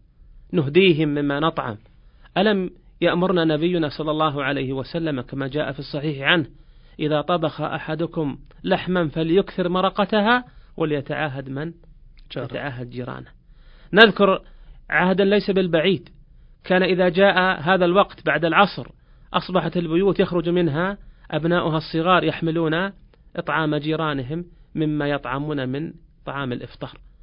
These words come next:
Speaker 1: مظهر كان من آثار هذه المظاهر الحسنة التي دلت على، التي دل عليها ديننا ودل عليها استمساك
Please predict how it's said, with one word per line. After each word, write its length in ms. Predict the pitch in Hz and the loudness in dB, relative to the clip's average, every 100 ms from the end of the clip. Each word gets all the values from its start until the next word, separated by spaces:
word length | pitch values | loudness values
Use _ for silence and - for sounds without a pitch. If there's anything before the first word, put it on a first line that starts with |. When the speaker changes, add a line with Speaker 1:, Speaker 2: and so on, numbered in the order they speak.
| - - - - - | -20 -20 -20 -20 -4
Speaker 1:
مظهر 580 | 180 214 190 196 208 196 - - - - - | 4 6 6 4 4 -2 -10 -20 -20 -20 -2
كان 320 | 185 190 180 | 0 2 0
من 100 | 180 | 0
آثار 560 | 170 156 180 175 175 170 - - | -2 -2 0 0 0 -4 -14 -4
هذه 280 | 185 180 165 | 2 4 4
المظاهر 480 | 165 160 170 151 | 2 2 0 0
الحسنة 580 | 156 143 196 208 202 214 - - - | -4 0 0 2 0 -2 -4 -14 -4
التي 340 | 175 170 170 160 | 0 0 0 0
دلت 420 | 196 220 196 160 | 0 2 -2 -2
على، 280 | 165 156 - - - - - | -4 -4 -8 -18 -20 -16 -8
التي 200 | 151 160 | -4 0
دل 220 | 180 180 | 0 2
عليها 440 | 151 165 160 147 | 0 0 0 0
ديننا 480 | 147 196 214 226 240 - - - | 2 4 4 4 0 -2 -12 -4
ودل 320 | 151 170 160 | 0 2 2
عليها 360 | 139 156 147 | 0 -2 -4
استمساك 580 | 131 - 147 - 160 135 | -6 -6 -6 -2 -2 -2